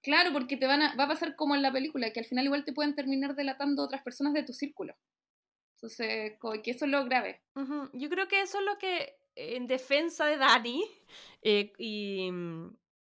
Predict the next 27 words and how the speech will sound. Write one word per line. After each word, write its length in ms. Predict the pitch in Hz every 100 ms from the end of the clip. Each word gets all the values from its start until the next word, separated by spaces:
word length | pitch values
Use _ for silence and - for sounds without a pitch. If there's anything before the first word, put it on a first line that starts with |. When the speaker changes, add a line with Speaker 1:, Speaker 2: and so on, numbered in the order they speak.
| _ - _
Speaker 2:
que, 320 | 254 247 254
a 100 | 233
ver, 200 | 214 165 - -
yo 200 | 247 277
voy 160 | 330 359
a 280 | 339 330 -
defenderlo 680 | - 294 320 320 349 381 370 392 - _ -
y 120 | 302
luego 280 | 302 320 311
voy 140 | 302
a 60 | 277
acusarlo. 640 | 269 226 - - - -
Voy 160 | 240 294
a 80 |
defenderlo 480 | 339 349 320 311 330
en 100 | 339
el 60 | 339
sentido 480 | 320 277 302 320 311
de 160 | 302
que... 300 | 302 302 311 311 - - - _ _ -
Eh, 440 | 226 220 214 208 -
él 160 | 277
utilizaba 460 | 285 285 269 285 269
esta 140 | 269
estrategia, 540 | 269 240 240 349 370 392
esta, 260 | 254 -
esta, 260 | 262 254 247